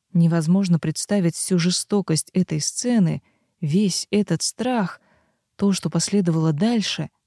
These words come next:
я выросла в атмосфере стабильности и нежной любви, тогда как он, Тофер обнимает меня, заглядывает мне в лицо. "Ты жалеешь, Эль?" Оно самое. Надо было поцеловать Джека еще разок.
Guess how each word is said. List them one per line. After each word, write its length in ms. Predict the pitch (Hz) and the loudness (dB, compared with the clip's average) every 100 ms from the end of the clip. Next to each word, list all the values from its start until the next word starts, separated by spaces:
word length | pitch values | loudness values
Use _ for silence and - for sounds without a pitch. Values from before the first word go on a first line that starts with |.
| _ _ _ _ - | _ _ _ _ -8
я 380 | 170 180 262 294 | -2 0 0 0
выросла 400 | 294 285 - 269 | 0 0 0 0
в 40 | |
атмосфере 640 | 254 220 214 - 254 247 | 2 0 0 -2 0 0
стабильности 840 | 233 - 208 180 233 233 226 - 220 | 0 0 2 2 2 2 2 2 2
и 100 | 196 | 4
нежной 420 | 190 214 202 208 | 4 4 4 4
любви, 520 | 196 170 175 175 139 _ _ _ _ _ | 4 2 2 2 0 _ _ _ _ _
тогда 320 | - 151 165 | -10 -6 -6
как 260 | - 120 - | -6 -10 -2
он, 240 | 196 233 - _ _ _ _ _ _ | 2 0 -2 _ _ _ _ _ _
Тофер 320 | 180 165 165 | -2 -2 -2
обнимает 460 | 156 156 156 151 - | 0 2 2 0 -2
меня, 320 | 156 190 226 _ - | 0 2 0 _ -6
заглядывает 720 | 170 170 160 175 170 170 160 | -2 0 0 2 2 0 2
мне 140 | 170 | 2
в 40 | 156 | 2
лицо. 340 | 160 - 143 - _ _ _ _ _ | -2 -6 -12 -14 _ _ _ _ _
"Ты 180 | - 175 | 0 2
жалеешь, 720 | 151 147 151 247 330 220 - - | 2 0 0 0 2 0 -2 -4
Эль?" 340 | 269 202 - _ _ _ _ _ _ _ _ - | -2 -2 -4 _ _ _ _ _ _ _ _ -6
Оно 300 | 302 311 285 | -2 0 0
самое. 540 | - 254 175 160 - - _ _ _ - | 0 -2 -2 -6 -10 -16 _ _ _ -2
Надо 400 | 185 208 226 214 | 2 4 2 2
было 240 | 214 220 | 2 0
поцеловать 480 | 208 202 214 214 214 | -2 -4 -2 0 0
Джека 360 | 180 220 233 233 | 0 -2 0 0
еще 260 | 214 233 | 0 0
разок. 480 | 226 226 262 190 - | 0 2 0 -2 -6